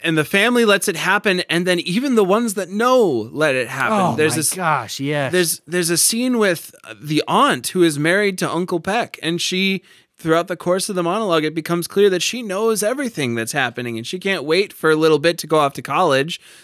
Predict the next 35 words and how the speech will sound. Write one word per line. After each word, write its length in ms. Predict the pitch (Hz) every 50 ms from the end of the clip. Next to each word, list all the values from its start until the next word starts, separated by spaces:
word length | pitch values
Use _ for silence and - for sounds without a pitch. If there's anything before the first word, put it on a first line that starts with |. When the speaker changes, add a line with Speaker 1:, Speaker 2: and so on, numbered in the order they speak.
| _
Speaker 1:
so 160 | - - 170 165
that 180 | 165 165 135
she 160 | - - 175
can 200 | 165 170 170 165
get 120 | 160 165 170
her 140 | 185 190 160
husband 460 | 170 240 294 254 202 139 123 113 107
back, 320 | 110 98 90 87 - -
and 100 | 131 135
she 140 | - - 170
do-, 180 | 165 170 - -
she 160 | - - 180
doesn't 300 | 180 175 185 190 147 156
bring 200 | 175 180 185 190
it 140 | 202 214 269
up. 300 | 339 311 139 - - - _ _ _ _ -
And 160 | 135 156 156
it, 300 | 160 151 143 - - _ _ _ _ _ _ _ _ _
I 60 | 151 196
mean, 260 | 208 220 214 196 - - _ _ _ _ _ _ _ _
and, 160 | 180 214 220 202 196
and 100 | 226 220
not 220 | 220 214 220 - -
to, 240 | - 220 214 190
not 240 | 107 135 151 156 165 -
to 320 | - 202 190 180 165 151 - - - - _ _ - 90
really 540 | 78 76 113 139 131 156 180 190 180 175
lay 240 | 170 160 165 170 180
into 240 | 214 269 277 262 208
her 160 | 185 202 170
about 320 | 147 139 143 139 135 123 123
that, 240 | 139 135 139 135
but 260 | 143 147 143 - _ _ _ _ _ _ _
within, 760 | 160 156 156 135 - - - 170 202 226 226 226 220 220 208 - _ _ _ _ _
even 520 | 185 214 240 202 233 220 214 202 202